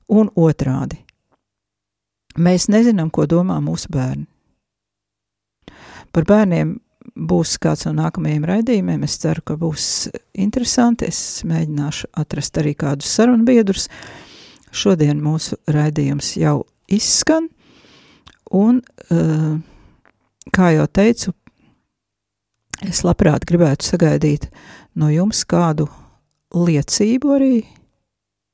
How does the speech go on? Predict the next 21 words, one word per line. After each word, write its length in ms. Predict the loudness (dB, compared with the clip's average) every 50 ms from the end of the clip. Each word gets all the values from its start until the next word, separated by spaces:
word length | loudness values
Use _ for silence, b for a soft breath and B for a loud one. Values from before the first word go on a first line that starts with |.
| _ _ _ _ _ _ _ _ _ _ _ _ _ _ _ _ -20 B B B B B B B B -6
Un 280 | -2 0 0 0 0 2
būtu 300 | 2 0 2 2 2 2
jauki, 380 | 2 2 2 0 0 0 2 2
ja 60 | 2
jūs 300 | 2 2 0 -2 -2 -2 -2
varētu 520 | 0 2 2 2 2 0 -2 -2 -4 -4 -4 -6 -8 _
man, 320 | -4 -2 0 0 0 -2 -6 _ _ _ _ _ _ _ _ _ _ -6
eh, 80 | -2 0 0 0 0 0 -2 -2 0
vai 200 | 2 2 2 2
nu 100 | 0 0 0
uzrakstīt 640 | 2 2 2 2 0 0 -4 -4 -2 -2 -2 0 0
e-pastā 640 | 0 0 0 0 0 -2 -2 -2 -2 -2 -2 0 2
vienkārši, 540 | 2 2 0 0 -2 -2 -2 -2 -2 -2 -2
ka 80 | 0 0
jums 300 | 0 0 0 -2 0 0
ir 80 | 0
liecība, 580 | 2 4 4 4 2 2 0 0 0 0 0 -2
kur 140 | -2 0 2
jūs 260 | 2 2 2 0 2
vēlētos, 800 | 2 2 4 2 2 0 0 0 0 0 0 0 -2 -4 -6 -6
eh, 960 | -10 -16 -20 -20 -20 -20 -20 -20 -20 -20 -20 -20 _ _ -6 -2 -2 -2 -2